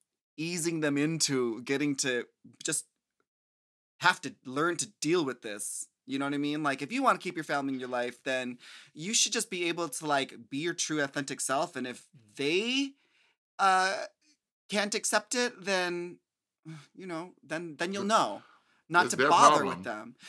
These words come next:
Speaker 1: But you'll be
Speaker 2: Yeah.
Speaker 1: surprised because there's always that one cool aunt or that one cousin that's got your back
Speaker 2: Oh, yeah,
Speaker 1: that
Speaker 2: for
Speaker 1: you can,
Speaker 2: sure.
Speaker 1: like, be yourself in.
Speaker 2: Yeah.
Speaker 1: And so, you know what?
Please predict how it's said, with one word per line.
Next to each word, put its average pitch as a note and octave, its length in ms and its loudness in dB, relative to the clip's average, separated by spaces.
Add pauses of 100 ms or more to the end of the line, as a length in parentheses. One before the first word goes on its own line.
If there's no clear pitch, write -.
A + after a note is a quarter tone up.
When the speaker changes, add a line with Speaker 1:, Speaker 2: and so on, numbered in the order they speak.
(180)
Speaker 1:
But D4 200 4
you'll D#4+ 140 2
be E4+ 120 2
Speaker 2:
Yeah. E4+ 60 4
Speaker 1:
surprised D#4+ 520 6
because D4 160 -6
there's D#4+ 120 0
always F#4+ 220 6
that C4+ 180 6
one A#3+ 240 4
cool B3+ 460 -2
aunt G#3+ 440 8
or F#3 100 -2
that A#3 200 6
one A3 200 2
cousin G3+ 360 2
that's F3+ 200 -6
got F#3 240 4
your E3 100 0
back D#3 380 8
Speaker 2:
Oh, F#3+ 120 0
yeah, D#3+ 380 -2 (120)
Speaker 1:
that G#3 160 6
Speaker 2:
for - 60 8
Speaker 1:
you B3+ 60 2
can, B3+ 240 2
Speaker 2:
sure. A#3+ 120 6
Speaker 1:
like, G3+ 140 0
be A3+ 120 0
yourself A#3+ 580 4
in. B3+ 380 -4
Speaker 2:
Yeah. F3 340 -4
Speaker 1:
And G#3+ 240 2
so, A3 480 2
you A#3 100 -2
know B3 80 0
what? B3 140 -2